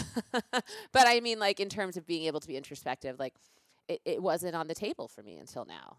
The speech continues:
So I can be all bummed that it, like, I didn't come to do this work sooner, or I can just be like, "All right,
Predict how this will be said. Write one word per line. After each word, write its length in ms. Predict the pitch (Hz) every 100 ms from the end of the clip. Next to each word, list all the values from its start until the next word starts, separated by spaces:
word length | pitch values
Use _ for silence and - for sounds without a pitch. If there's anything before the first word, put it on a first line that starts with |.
| _
So 220 | - 190
I 100 | 165
can 140 | 156 165
be 100 | 156
all 140 | 139
bummed 520 | 123 139 147 127 151 - - -
that 120 | 135
it, 120 | 90
like, 200 | 127 117 _ _ _ -
I 60 |
didn't 300 | 135 123 65 _ _ _ _ _ _ _ _ -
come 240 | 175 151
to 80 | 143
do 160 | 143 120
this 200 | 127 -
work 180 | 107
sooner, 520 | - 277 202 139 185 -
or 80 | 165
I 80 | 156
can 100 | 156
just 100 | -
be 60 |
like, 180 | 165 165
"All 100 | 202
right, 300 | 269 240